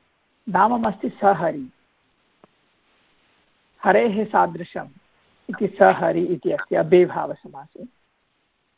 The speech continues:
अ, पुस्तके तु दत्तमस्ति, अ, चक्रेण युगपत् सचक्रं। सदृश, सदृशपदेन अपि बहु इति स इति आगच्छति, इति, इति सखा सदृशः, स सखी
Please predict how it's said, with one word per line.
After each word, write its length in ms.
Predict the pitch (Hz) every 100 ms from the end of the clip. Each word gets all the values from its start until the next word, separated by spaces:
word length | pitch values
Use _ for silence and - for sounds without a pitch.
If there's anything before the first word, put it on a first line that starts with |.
| -
अ, 280 | 208 165 135 -
पुस्तके 380 | 226 208 220 220
तु 120 | 208
दत्तमस्ति, 840 | 190 175 196 185 175 - 185 170 -
अ, 260 | 160 156 143 151
चक्रेण 380 | 196 185 202 196
युगपत् 640 | 185 170 165 170 170 -
सचक्रं। 460 | 165 - 160 - 160 277 _ _ _ _ _ _ _ -
सदृश, 420 | 220 208 214 262 220 151 - _ -
सदृशपदेन 800 | 208 196 220 254 269 254 208 220 214
अपि 260 | 208 208
बहु 460 | 175 170 165 180 190 190
इति 220 | 180 -
स 160 | 170 -
इति 280 | 175 165 170
आगच्छति, 580 | 143 139 147 - 151 185
इति, 200 | - -
इति 180 | -
सखा 420 | 202 - 196 233 220
सदृशः, 680 | 214 180 160 156 170 147 - -
स 20 |
सखी 840 | 202 190 175 - 202 190 180 127